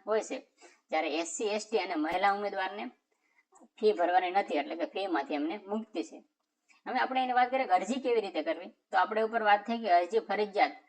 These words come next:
તમારી જે બી એસ એફ ની ઓફિશિયલ વેબસાઇટ છે, એ તમને જોઈ શકો છો, બી એસ એફ ની ઓફિશિયલ વેબસાઇટ ઉપર તમારે અરજી કરવાની જ રહેશે. અને ડોક્યુમેન્ટની કયા કયા ડોક્યુમેન્ટની જરૂર પડશે એની વાત કરીએ તો એક તમારો ફોટોગ્રાફ અને સિગ્નેચર,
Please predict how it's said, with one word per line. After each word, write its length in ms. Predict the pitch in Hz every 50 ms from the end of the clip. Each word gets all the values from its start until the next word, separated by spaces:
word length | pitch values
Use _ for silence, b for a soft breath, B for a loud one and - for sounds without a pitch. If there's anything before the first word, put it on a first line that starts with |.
| b b b _
તમારી 260 | - 165 165 170 165 165
જે 80 | 175
બી 160 | 160 156 165
એસ 180 | 175 190 180 -
એફ 100 | 202 170
ની 100 | 196 180
ઓફિશિયલ 440 | 165 165 - - - - 214 196 185
વેબસાઇટ 340 | 185 180 - - 226 208 190
છે, 300 | - - 165 135 - _ _ _ _ _ _ _ _ - 151
એ 20 |
તમને 240 | - 160 156 160 156
જોઈ 160 | 160 180 185
શકો 240 | - - - - 147
છો, 140 | 139 139 135
બી 180 | 147 156 156
એસ 120 | 170 160 165
એફ 120 | 170 -
ની 60 | -
ઓફિશિયલ 440 | - - 156 147 - 165 - 196 170
વેબસાઇટ 280 | 156 156 151 - 185 165
ઉપર 180 | 160 156 151
તમારે 280 | 143 139 139 139 147 156
અરજી 300 | - 135 135 139 359 - - - _ _ _ _ _ _ _ _
કરવાની 380 | - 185 190 190 160 143 143 139
જ 60 | 131
રહેશે. 300 | 135 131 131 131 - - - - _ _ _ _ _ _ _ _ _ _ _ _ _ _ _ _ _ _ _ _ _ _ b b b b b
અને 100 | 349 330
ડોક્યુમેન્ટની 580 | 330 - - - - 226 220 226 240 240 226 214
કયા 200 | - 190 196 208
કયા 200 | 202 214 208 196
ડોક્યુમેન્ટની 580 | 180 180 190 - 226 220 220 220 220 190 175 180
જરૂર 140 | 185 180
પડશે 240 | - - - - 175
એની 200 | 180 190 214 240
વાત 200 | 233 220 208 202
કરીએ 200 | - 185 175 170
તો 100 | 160 165
એક 160 | 170 170 165
તમારો 220 | - 190 196 196 190
ફોટોગ્રાફ 480 | - - 180 165 - 196 196 202 190
અને 120 | 208 202 175
સિગ્નેચર, 500 | - - 175 190 190 160 135 - 175